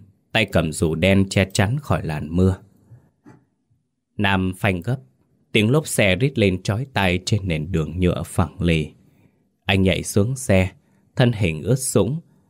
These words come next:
mái tóc bết lại vào trán, đôi mắt đỏ ngầu sọc máu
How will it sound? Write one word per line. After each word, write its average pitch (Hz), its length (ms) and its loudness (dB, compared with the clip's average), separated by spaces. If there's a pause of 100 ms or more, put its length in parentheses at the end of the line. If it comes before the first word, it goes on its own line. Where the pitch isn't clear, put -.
(120)
mái 90 140 0
tóc - 280 -4
bết 120 240 2
lại 90 240 -2
vào 76 320 -10
trán, 104 320 -2 (460)
đôi 127 120 4
mắt 143 240 0
đỏ 80 240 0
ngầu 80 300 -2
sọc - 340 -4
máu 113 360 2